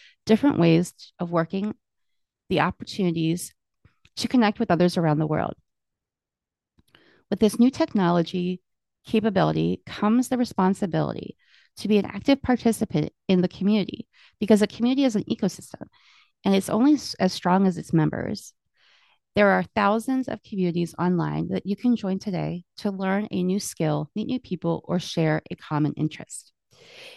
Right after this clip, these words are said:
If you've decided a community, to start a community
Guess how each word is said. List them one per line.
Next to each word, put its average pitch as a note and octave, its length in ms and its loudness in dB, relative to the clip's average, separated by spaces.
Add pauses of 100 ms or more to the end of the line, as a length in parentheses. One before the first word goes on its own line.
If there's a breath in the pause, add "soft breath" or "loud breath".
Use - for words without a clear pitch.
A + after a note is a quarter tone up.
(140 loud breath)
If - 180 -2
you've E4 260 -2
decided - 720 -2
a E3 60 -4
community, F#3+ 680 0 (360)
to G#3+ 80 -4
start F#3 220 2
a F#3 60 2
community G#3 640 4